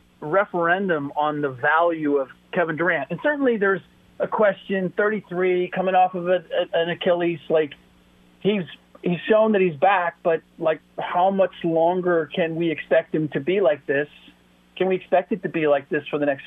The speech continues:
four years? There, there is a, there is an element of that. But the reason the market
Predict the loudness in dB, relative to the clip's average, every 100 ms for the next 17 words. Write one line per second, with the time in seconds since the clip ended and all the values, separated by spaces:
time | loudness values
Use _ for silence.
0 | -2 -2 0 0 0 0 0 2 2 2
1 | 0 -2 -2 -2 0 2 0 -2 -4 0
2 | 2 2 -2 -2 -6 -8 _ _ _ _
3 | 0 0 0 -4 -4 -4 -10 -16 _ _
4 | _ _ _ _ _ _ -6 -2 0 0
5 | 0 0 -2 2 2 2 -2